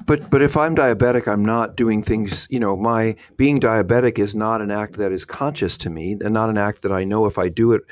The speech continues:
you know, if I, uh, well, I mean, if I don't take my diabetes medicine and I get sick, then I'm not taking more care of myself and my family and therefore you. But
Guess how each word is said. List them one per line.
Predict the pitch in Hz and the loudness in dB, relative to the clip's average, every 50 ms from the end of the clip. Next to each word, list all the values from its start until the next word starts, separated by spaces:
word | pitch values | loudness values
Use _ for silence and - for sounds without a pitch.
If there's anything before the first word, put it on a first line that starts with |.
| - - - - - - _ | -20 -20 -20 -20 -20 -12 _
you | - 117 | -2 0
know, | 113 | 0
if | - 120 | 2 2
I, | 110 104 107 - | 2 0 0 0
uh, | - - - - - | -4 -6 -6 -4 -2
well, | 131 131 113 90 87 - | 0 0 2 0 0 0
I | 123 | 0
mean, | 123 127 123 | 0 0 0
if | 113 | 2
I | 135 120 | 0 0
don't | 113 143 147 151 160 160 156 | 2 2 2 2 2 0 -2
take | - 147 147 | -2 -4 -2
my | 143 131 | 0 0
diabetes | 123 117 110 107 101 107 113 113 110 113 | 0 2 2 0 2 0 0 0 0 -2
medicine | 104 104 107 113 - - 120 123 120 | -2 -2 -2 0 0 -2 -2 -2 -4
and | 107 110 | -4 -4
I | 104 98 | -4 -4
get | 98 104 98 | -4 -4 -4
sick, | - - - 120 120 139 - - - - - - - _ | -4 -4 -2 0 0 -2 -2 -8 -18 -20 -20 -20 -16 _
then | - 113 | -6 -4
I'm | 113 107 | -2 0
not | 113 120 120 - | 0 0 0 -2
taking | - 120 - 110 104 104 | -4 -2 -2 -2 0 0
more | 101 98 101 104 | -2 -2 -4 -4
care | - 123 107 101 | -2 0 0 0
of | 98 | 0
myself | 107 101 92 - - 107 101 98 95 | -2 -4 -4 -4 -2 -2 -2 -2 -2
and | - 95 | -4 -4
my | 95 95 92 | -4 -4 -6
family | 92 - 104 101 98 98 98 92 92 92 | -6 -4 -4 -4 -4 -4 -6 -6 -6 -6
and | 95 90 90 | -8 -6 -6
therefore | 92 87 - - 95 92 | -6 -6 -6 -6 -6 -4
you. | 92 101 120 120 110 | -2 0 0 0 0
But | 92 107 101 98 | 0 0 -2 -2